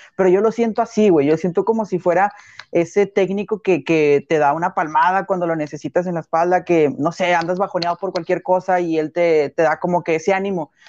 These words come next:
de, de seguir adelante. Obviamente sí se ha notado la mano de Víctor Manuel Vucetich, pero pues también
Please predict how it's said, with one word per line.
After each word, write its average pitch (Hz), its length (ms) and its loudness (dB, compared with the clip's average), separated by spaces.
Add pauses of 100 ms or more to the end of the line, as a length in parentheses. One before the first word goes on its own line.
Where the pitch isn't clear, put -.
(120)
de, 160 160 0
de 160 180 0
seguir 160 260 2
adelante. 175 540 -2 (520)
Obviamente 208 480 0
sí 180 120 -8
se 185 220 0
ha 180 60 0
notado 180 320 0
la 175 100 0
mano 156 280 -2
de 175 100 -2
Víctor 156 260 -4
Manuel 147 220 -4
Vucetich, 185 600 -4 (120)
pero 220 320 0
pues 202 140 -2
también 202 320 -2